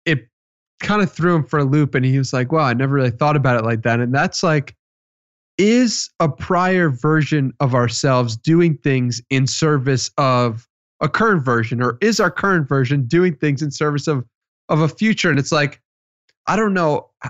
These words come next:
I don't, I haven't dived really deep into the thought of, like,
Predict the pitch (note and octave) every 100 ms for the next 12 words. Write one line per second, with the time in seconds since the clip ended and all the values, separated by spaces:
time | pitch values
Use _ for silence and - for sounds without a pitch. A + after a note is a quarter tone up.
0 | - E3+ G3+ F3 E3+ F#3+ E3+ B2 E3 D3+
1 | C3 D#3 C#3 A2 F3 E3+ D3+ A#2+ C3 A#2
2 | A#2 C#3+ C3+ A#2 B2 A#2 A2+